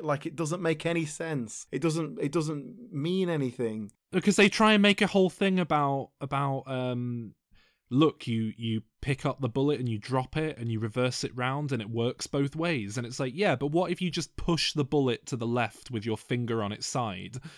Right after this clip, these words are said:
Speaker 2: and then play it in reverse? The bullet's gonna be, like, stuck to your finger, pulling it like a magnet, and that doesn't work.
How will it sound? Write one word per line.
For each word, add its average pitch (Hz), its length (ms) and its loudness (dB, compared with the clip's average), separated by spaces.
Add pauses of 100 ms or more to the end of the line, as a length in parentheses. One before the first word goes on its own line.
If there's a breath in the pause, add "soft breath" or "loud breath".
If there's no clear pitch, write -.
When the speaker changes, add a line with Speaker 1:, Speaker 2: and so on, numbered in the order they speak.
(560 loud breath)
Speaker 2:
and 127 140 4
then 123 140 4
play 120 260 4
it 110 80 -2
in 117 100 -2
reverse? 107 600 -2
The 127 120 0
bullet's 135 540 2
gonna 127 220 0
be, 123 100 -2
like, 113 240 -2
stuck - 560 -2
to - 140 -2
your 110 160 0
finger, 123 400 -2
pulling 110 400 -4
it 107 120 -6
like 107 200 -6
a 117 40 -4
magnet, 113 480 -6
and 101 120 -8
that 110 180 -8
doesn't 113 360 -2
work. 110 460 -8